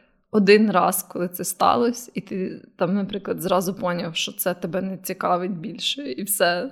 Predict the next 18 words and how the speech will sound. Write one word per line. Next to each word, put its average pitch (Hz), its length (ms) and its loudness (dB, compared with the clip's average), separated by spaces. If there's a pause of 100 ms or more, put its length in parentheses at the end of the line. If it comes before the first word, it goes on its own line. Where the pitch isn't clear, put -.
(300)
Ну, 185 300 -2
якби 185 280 -2
тоді, 185 340 0 (180)
мені 185 340 -4
здається, 175 480 -4
можна 165 420 -6
сказати, 151 600 -10
що - 200 -8
ти 160 80 -2
якби 156 240 -6
далі 160 280 -4
гетеросексуальний 196 960 -8
чоловік, 185 420 -4
бо 226 120 -6
ти 190 120 -6
собі 202 240 -2
просто 240 380 -2
спробував, 247 680 2